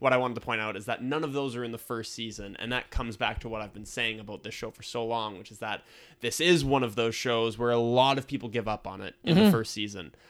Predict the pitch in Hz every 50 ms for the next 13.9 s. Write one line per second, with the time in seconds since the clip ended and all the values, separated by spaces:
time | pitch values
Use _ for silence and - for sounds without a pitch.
0 | - - - - 104 104 101 98 98 92 - _ _ _ _ _ _ _ - -
1 | - _ - - 139 131 123 113 110 113 110 - - 110 107 110 110 98 117 143
2 | 147 131 123 123 110 117 113 107 - - 117 110 90 - - 113 95 107 110 -
3 | 131 127 123 117 113 113 107 - - 110 104 - - - - - - - - 113
4 | 113 113 110 107 107 - _ _ _ _ _ _ _ _ _ _ _ _ - 120
5 | 127 127 120 - - - - - - 127 113 - - - 175 175 170 165 - -
6 | - 139 135 135 131 135 135 - - - - - _ _ _ _ _ _ - 131
7 | 131 - 127 - - 131 117 113 113 113 107 104 - 117 113 110 110 110 110 90
8 | 98 104 104 78 - - 107 104 101 - - - - - 139 127 131 127 120 117
9 | 110 107 107 104 101 101 101 - - 107 113 107 107 107 104 95 69 - 104 104
10 | 104 104 107 110 107 107 107 - - 120 117 110 - 113 104 101 104 110 _ -
11 | - - _ - - 104 104 101 101 95 90 101 - _ _ _ _ _ _ _
12 | _ _ _ _ - 143 143 131 - - - 139 135 127 117 - - 117 107 -
13 | - - 127 123 107 117 107 107 107 110 120 123 117 110 107 101 98 -